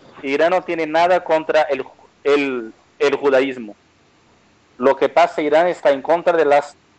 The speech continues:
políticas sionistas. Es un tema meramente geopolítico, no tiene nada que ver con religión, porque el judaísmo no es lo mismo que el Estado de Israel moderno, que no tiene nada que ver con el Israel ancestral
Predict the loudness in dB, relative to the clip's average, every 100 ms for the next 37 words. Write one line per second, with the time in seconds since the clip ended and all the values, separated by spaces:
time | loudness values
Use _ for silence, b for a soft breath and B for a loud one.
0 | _ 0 0 0 -4 -6 0 -2 0 -4
1 | -4 -6 -8 -6 -6 -6 -18 _ 0 0
2 | 0 0 0 2 2 0 -8 -18 -12 -10
3 | -8 -4 2 4 4 2 -2 -4 -6 -2
4 | -2 0 -4 -6 -8 -6 -4 -2 0 2
5 | 2 2 0 0 0 0 -2 -2 -8 -4
6 | 0 0 0 _ _ _ _ _ _ -6
7 | 0 0 0 -2 -4 -2 2 4 4 0
8 | -4 -2 0 0 -2 -10 _ -4 -4 -4
9 | -8 -2 -4 -2 0 0 0 -2 0 2
10 | 0 -2 0 0 0 2 2 2 0 -2
11 | -6 _ _ _ _ _ -4 0 0 0
12 | -4 -2 0 2 4 2 -2 0 0 0
13 | -2 -2 -4 -2 2 2 0 -4 -6 -10
14 | -2 2 2 2